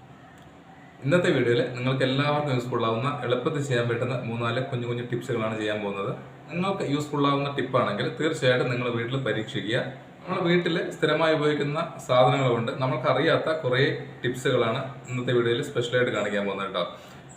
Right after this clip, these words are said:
ഇഷ്ടപ്പെടുകയാണെങ്കിൽ വീഡിയോ ഒന്ന് ലൈക്ക് ചെയ്യുക, ഷെയർ ചെയ്യുക, കമന്റ് ചെയ്യുക, സബ്സ്ക്രൈബ് ചെയ്യുക കേട്ടോ. അപ്പോൾ എന്തൊക്കെയാണ് ഇന്നത്തെ വെറൈറ്റി ടിപ്സുകളെന്ന് നോക്കാം. നേരിട്ട് വീഡിയോയിലോട്ട് കിടക്കാം. ഈ ഒരു ടിപ്പ് നിങ്ങൾക്ക് എല്ലാവർക്കും യൂസ്ഫുൾ ആവുന്ന ഒരു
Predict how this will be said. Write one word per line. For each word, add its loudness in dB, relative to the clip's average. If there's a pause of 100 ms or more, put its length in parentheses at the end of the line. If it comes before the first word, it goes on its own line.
(100)
ഇഷ്ടപ്പെടുകയാണെങ്കിൽ 2 (120)
വീഡിയോ 2
ഒന്ന് -2
ലൈക്ക് 0
ചെയ്യുക, -4
ഷെയർ 0
ചെയ്യുക, 2
കമന്റ് 0
ചെയ്യുക, 0
സബ്സ്ക്രൈബ് 0
ചെയ്യുക 2
കേട്ടോ. -2 (420)
അപ്പോൾ -2 (120)
എന്തൊക്കെയാണ് 2 (120)
ഇന്നത്തെ 0
വെറൈറ്റി 0
ടിപ്സുകളെന്ന് -2
നോക്കാം. -2 (240)
നേരിട്ട് 2 (180)
വീഡിയോയിലോട്ട് 2
കിടക്കാം. -4 (1300)
ഈ 6 (100)
ഒരു 8
ടിപ്പ് 6 (920)
നിങ്ങൾക്ക് 6
എല്ലാവർക്കും 10
യൂസ്ഫുൾ 2
ആവുന്ന 6 (220)
ഒരു 8